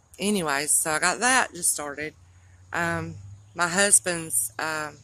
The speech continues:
kidney C T scan didn't come back that great. Um, let's say he's gotta have emergency surgery Thursday.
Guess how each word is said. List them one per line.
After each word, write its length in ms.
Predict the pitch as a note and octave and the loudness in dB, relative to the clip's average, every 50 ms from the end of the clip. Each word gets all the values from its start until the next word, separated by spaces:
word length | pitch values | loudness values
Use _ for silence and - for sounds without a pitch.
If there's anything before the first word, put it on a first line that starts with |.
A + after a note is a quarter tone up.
| - - - - - - - - - - - - - - - - - - - - - - - - - - | -20 -20 -20 -20 -20 -20 -20 -20 -20 -20 -20 -20 -20 -20 -20 -20 -20 -20 -20 -20 -20 -18 -18 -14 -8 -6
kidney 500 | - - C4 B3+ G3+ G#3+ F#3 E3 D#3+ D#3 | -2 0 0 0 0 0 -2 0 2 6
C 280 | - - - G3+ G3+ | 8 8 8 8 6
T 220 | F#3 - G#3 G#3+ G3+ | 0 -2 -2 0 4
scan 540 | - - - - D#3+ D#3 D3+ D3 C#3 C#3 - - - - - - - - - - - - - - - - - - | 4 2 2 0 -4 -6 -6 -8 -10 -12 -14 -20 -20 -20 -20 -20 -20 -20 -20 -20 -20 -20 -20 -20 -20 -20 -20 -10
didn't 220 | - F3+ F3+ - - | -6 -6 -4 -4 -6
come 220 | - F3 E3+ D#3+ | -6 -6 -4 -2
back 180 | D#3 D#3 A#2+ - | -2 -2 -2 -2
that 200 | D3+ D3 - - | -4 -6 -8 -6
great. 520 | - D3+ D3+ D3 D3 D#3 E3 F3+ E3+ - - - - | -6 -4 -2 0 0 -2 -4 -6 -10 -12 -14 -10 -8
Um, 420 | D3+ D#3+ D#3 D#3 D3+ C#3+ C#3+ - - | -6 -4 -4 -6 -6 -10 -12 -16 -14
let's 160 | D#3 D#3+ - | -6 -4 -2
say 160 | - D3 D3+ | -2 -2 -4
he's 240 | D3+ D#3+ E3+ D#3 - | -10 -6 -4 -4 -2
gotta 200 | - E3 D#3+ D#3 | -2 -2 -4 -4
have 220 | D3 C#3+ C3 C3 C3 - - - | -6 -10 -10 -10 -12 -16 -12 -4
emergency 640 | D3 D3+ D#3+ F3 F3 - A2 G2+ - - - G#3+ | 0 2 2 2 0 -2 -8 -2 0 0 2 4
surgery 520 | G3 - - G3 G3 F#3 - - G3 G#3 | 4 4 6 4 2 0 -2 -4 -4 -6
Thursday. 840 | G3+ - - F3+ E3 D#3+ D3+ - - - C#3+ C#3 C#3 C#3+ D3+ D#3+ | -4 0 2 2 4 4 2 2 0 0 -2 -2 -2 -4 -6 -8